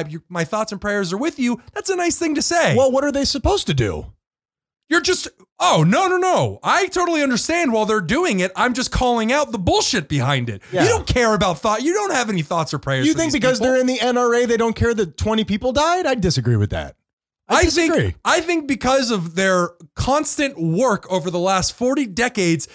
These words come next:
Speaker 1: to get a gun into the hand of every single individual, whether it be con, crazy, I shouldn't say crazy, but mentally,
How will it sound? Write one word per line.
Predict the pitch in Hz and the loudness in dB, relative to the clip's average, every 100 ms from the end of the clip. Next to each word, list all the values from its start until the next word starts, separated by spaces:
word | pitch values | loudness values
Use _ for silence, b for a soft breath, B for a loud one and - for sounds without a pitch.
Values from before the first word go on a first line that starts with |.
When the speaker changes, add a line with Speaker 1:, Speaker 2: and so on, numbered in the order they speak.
| B | B
Speaker 1:
to | - | -6
get | 185 202 | -2 0
a | 170 - | -2 -4
gun | 156 262 233 | -2 0 0
into | 202 202 | -2 -4
the | 180 170 | -2 0
hand | 208 226 175 B B | 0 0 -2 B B
of | 202 - - | -4 -4 -4
every | 294 339 339 359 | 0 0 0 0
single | - 330 294 294 | 0 -2 0 0
individual, | 285 269 311 220 180 | 0 -2 -2 0 0
whether | 160 202 214 | 0 0 0
it | 185 | -2
be | 170 | -6
con, | - 240 277 320 330 B B B | -4 0 2 2 0 B B B
crazy, | - - 247 302 277 294 269 | -6 0 2 2 0 -2 0
I | 196 | -2
shouldn't | 185 175 | 0 -2
say | 151 | -4
crazy, | 131 165 147 117 113 | -4 -2 0 0 -4
but | 113 123 147 | -4 -4 0
mentally, | 190 220 240 208 185 | 0 0 0 0 0